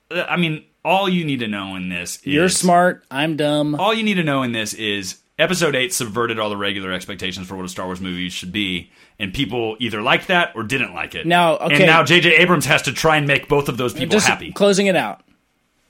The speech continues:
Speaker 2: Knowing what you know about J J Abrams, knowing what you know about apparently a lot of Star Wars things.
Speaker 1: Lots. We didn't even talk about the Emperor's laugh at the end of that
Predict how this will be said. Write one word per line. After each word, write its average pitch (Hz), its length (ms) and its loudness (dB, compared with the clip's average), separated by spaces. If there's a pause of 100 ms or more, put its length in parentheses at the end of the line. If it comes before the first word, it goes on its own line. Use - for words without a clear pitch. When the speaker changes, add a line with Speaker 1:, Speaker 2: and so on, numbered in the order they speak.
(240)
Speaker 2:
Knowing 160 340 2
what 170 160 0
you 156 80 0
know 151 140 2
about 139 200 0
J 135 140 -2
J 135 160 -2
Abrams, 120 580 -6 (580)
knowing 143 440 4
what 139 140 0
you 135 120 -2
know 127 380 -2
about 120 400 -4
apparently 120 580 -4
a 101 140 -12
lot 110 320 -6
of 123 100 -10
Star 143 320 0
Wars 104 300 -8
things. 95 500 -14
Speaker 1:
Lots. 80 480 -8 (120)
We 110 120 0
didn't 113 120 0
even 101 120 -4
talk 101 220 -2
about 95 160 -4
the 95 80 -8
Emperor's 95 340 -4
laugh 85 240 -4
at - 60 -20
the 80 100 -16
end 73 140 -14
of 76 80 -16
that 73 160 -16